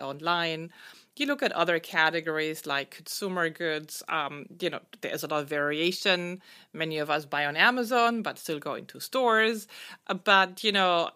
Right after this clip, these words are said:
in sum, what we do see is that across many different categories, consumer sales or sales to consumers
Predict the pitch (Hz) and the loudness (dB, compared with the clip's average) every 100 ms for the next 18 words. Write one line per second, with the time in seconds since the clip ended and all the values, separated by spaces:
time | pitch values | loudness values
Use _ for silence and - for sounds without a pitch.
0 | - - 220 214 349 392 240 220 226 214 | -4 -2 0 0 2 2 2 0 -2 -4
1 | 165 233 240 233 - 202 185 170 160 170 | -2 0 2 0 -2 -2 0 2 0 -2
2 | - 170 165 160 156 170 - 185 175 185 | 0 2 4 2 -2 -10 -4 -2 -2 0
3 | 196 220 240 208 196 190 180 175 156 160 | 2 4 2 0 -4 -8 -4 0 0 0
4 | 156 156 156 160 - - 170 - 175 165 | -2 -2 -2 -4 -8 -10 -10 -6 -4 -2
5 | 151 - 147 139 139 139 - 175 165 196 | -4 -4 -4 -2 -4 -8 -10 -12 -2 2
6 | 180 175 - 208 - 175 - 160 147 143 | 2 0 -6 -8 -8 -10 -6 -6 -6 -6
7 | 143 | -8